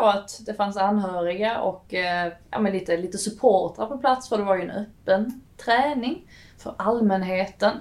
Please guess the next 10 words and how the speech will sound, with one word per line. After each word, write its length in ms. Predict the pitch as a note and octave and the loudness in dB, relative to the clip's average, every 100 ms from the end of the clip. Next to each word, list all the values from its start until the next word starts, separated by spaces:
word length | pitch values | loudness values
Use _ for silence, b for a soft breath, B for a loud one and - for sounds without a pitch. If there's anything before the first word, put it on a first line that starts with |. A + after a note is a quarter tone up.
| B B B B B | B B B B B
Men, 380 | A3 A3 G#3+ | 2 4 4
eh, 100 | G#3+ G#3 | 2 4
nej, 260 | C4 E4 | 8 8
det 60 | D#4 | 6
var 100 | C#4+ | 4
väldigt 360 | D4+ C#4+ C#4 | 4 2 -2
glad 340 | C#4+ C#4+ A#3 G#3+ | 0 2 2 0
stämning 720 | - A3+ A3+ F#3+ G3 A3 G#3+ | -2 -2 -2 -4 -4 -4 -4
och 120 | G#3 | -6
vi, 240 | - G#3 | -4 -4